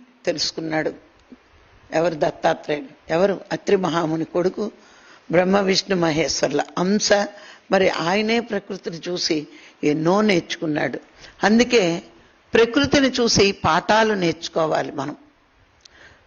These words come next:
ప్రతి దాన్ని చూడండి. చీమ గురించి ఒక్క చీమ చెప్పుకుందాం.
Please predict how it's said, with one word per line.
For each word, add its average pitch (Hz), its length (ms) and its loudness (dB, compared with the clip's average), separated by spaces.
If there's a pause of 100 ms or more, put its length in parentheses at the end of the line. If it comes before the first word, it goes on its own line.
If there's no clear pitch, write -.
ప్రతి 240 300 4
దాన్ని 269 560 2
చూడండి. 190 640 -2 (1500)
చీమ 214 280 2
గురించి 190 280 -2
ఒక్క 180 240 0
చీమ 180 380 -2
చెప్పుకుందాం. 131 600 -10